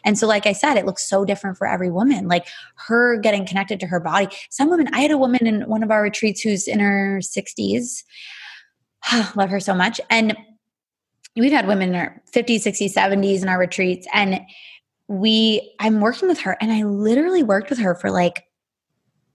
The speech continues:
I don't know, ten, fifteen minutes, maybe twenty minutes in a coaching circle, just to have her share desires, speaking from a place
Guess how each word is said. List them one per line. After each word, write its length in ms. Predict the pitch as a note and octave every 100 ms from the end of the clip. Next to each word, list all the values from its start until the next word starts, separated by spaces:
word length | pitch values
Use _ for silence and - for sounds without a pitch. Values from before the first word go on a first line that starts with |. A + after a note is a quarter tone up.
| _ _ _ _ _ _ _ _ _ -
I 60 | G3
don't 100 | A3+
know, 140 | F3+
ten, 240 | E3+ F#3+ G3
fifteen 400 | G#3+ - F#3 F3+
minutes, 540 | E3 G3 G3 - -
maybe 200 | - E3+
twenty 240 | F3 F3+ F3+
minutes 240 | F3+ F3
in 100 | -
a 40 | F3
coaching 340 | F3 F3 F#3+
circle, 440 | F3+ F3 - D#3+ - - - - _ _ _ _ - F3
just 560 | - A3 G3+ C4 - -
to 100 | A#3
have 500 | - - F3+ F3+ F3
her 360 | - F3+ E3+
share 880 | D#3+ - - F3 D#3+ C#3+ C#3 F3+ G3+ _ _ _ _ _ _ _ _ _ _ _ _ _ _ _ -
desires, 880 | F3+ F3 D3+ - - E4+ - - - _ _ _ _ _ _ _ _ _ _ _ -
speaking 960 | - - - A#3 A#3 G#3 D#3+ E3 G#3
from 160 | G#3+ F#3+
a 40 | F3+
place 320 | - F3+